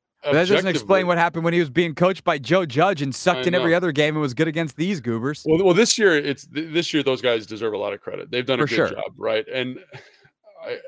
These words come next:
Speaker 2: I've never seen him play like this, consistently like this. Like, when you watch him on film, like, he's, he's their offense. So, um, this year, I think he's kinda turning a corner a little bit, you know, and I, it's, it'll be really interesting to see what they do, 'cause if they let him walk 'cause they didn't get his fifth year option,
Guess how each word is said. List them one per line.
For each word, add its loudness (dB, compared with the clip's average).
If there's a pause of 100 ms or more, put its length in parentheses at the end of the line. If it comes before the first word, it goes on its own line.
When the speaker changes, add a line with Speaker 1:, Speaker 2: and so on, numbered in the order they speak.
(120)
Speaker 2:
I've 2
never 0
seen -4
him -6
play -2
like -4
this, -6
consistently -12
like -8
this. -8
Like, -6
when -6
you -4
watch 0
him -6
on -6
film, -4
like, -8
he's, -8 (120)
he's -6
their 2
offense. -4 (480)
So, 2
um, -4
this -2
year, 2 (480)
I -8
think -8
he's -12
kinda 0
turning -8
a -8
corner -6
a -4
little -4
bit, -6
you -8
know, 0
and -2
I, -4
it's, -6 (340)
it'll -8
be -2
really 2
interesting -8
to -10
see -6
what -4
they -2
do, -2
'cause -10
if -8
they 0
let 2
him -4
walk 0
'cause -16
they -4
didn't -6
get -6
his -10
fifth -14
year -6
option, -4